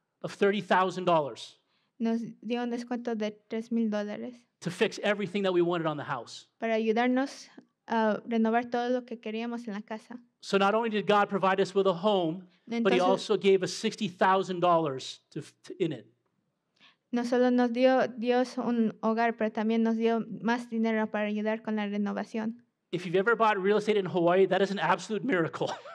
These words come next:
Speaker 2: Si u-, usted tal, una vez ha comprado un hogar en Hawaii, eso sí, en sí mismo es un milagro.
Speaker 1: If you had told me that that miracle was on the other side of our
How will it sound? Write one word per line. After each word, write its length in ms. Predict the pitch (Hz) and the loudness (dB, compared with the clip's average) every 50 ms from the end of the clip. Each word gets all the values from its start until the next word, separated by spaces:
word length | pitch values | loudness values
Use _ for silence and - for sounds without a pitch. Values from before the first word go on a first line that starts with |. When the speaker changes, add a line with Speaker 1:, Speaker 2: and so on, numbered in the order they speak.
| - - | -16 -16
Speaker 2:
Si 160 | 226 - 262 247 | -4 0 0 2
u-, 200 | 247 247 233 - - | 4 4 4 4 2
usted 420 | 269 254 - 294 277 277 277 277 | 0 2 2 4 4 4 4 4
tal, 240 | 277 277 254 262 247 - - - | 4 2 2 2 0 -2 -2 -2
una 200 | 254 262 262 262 | 0 2 2 2
vez 200 | 262 269 294 - | 2 2 2 2
ha 260 | 285 262 262 254 262 262 | 2 4 4 4 2 0
comprado 380 | - 247 233 254 247 247 247 247 | -2 -2 0 0 2 2 2 0
un 120 | 247 240 | 0 -2
hogar 220 | 240 233 233 240 240 | 0 0 0 0 0
en 120 | 240 240 247 | 0 0 0
Hawaii, 320 | 247 233 233 240 269 277 | 2 2 2 2 2 2
eso 380 | - - 240 240 240 262 233 226 | 2 0 0 2 2 2 2 2
sí, 420 | 226 - 269 294 320 320 - _ _ - | 0 -2 -2 -2 -2 -4 -6 _ _ -6
en 160 | - 226 233 | -4 -2 -2
sí 100 | 233 240 | -2 0
mismo 240 | 233 247 277 - 285 | -2 -2 0 0 -2
es 120 | 254 254 247 | -2 0 2
un 100 | 226 220 | 2 2
milagro. 460 | 214 208 202 202 196 190 - - 233 - - _ _ _ _ _ _ _ _ _ _ _ _ _ _ _ _ _ _ _ _ _ _ _ - | 2 2 2 0 0 -2 -2 -6 -6 -8 -12 _ _ _ _ _ _ _ _ _ _ _ _ _ _ _ _ _ _ _ _ _ _ _ -4
Speaker 1:
If 140 | 190 185 180 | -2 -2 0
you 120 | 233 262 | 0 0
had 120 | 269 247 - | 0 0 2
told 260 | - 247 247 240 247 | 2 2 4 4 2
me 100 | 254 240 | 2 2
that 160 | 233 202 - | 2 2 4
that 200 | 220 214 226 233 226 214 202 - | 4 4 2 2 0 -6 -10 -2
miracle 380 | 185 202 240 233 226 214 - 220 | 0 2 4 4 4 2 2 2
was 120 | 220 185 | 2 2
on 100 | 196 202 | 2 2
the 100 | 190 208 | 0 2
other 220 | 214 202 196 208 202 | 2 2 2 2 2
side 320 | - - - 220 202 208 208 | 2 2 2 2 4 4 2
of 140 | 196 165 | 2 4
our 300 | 196 185 175 180 165 - | 4 4 4 2 0 -2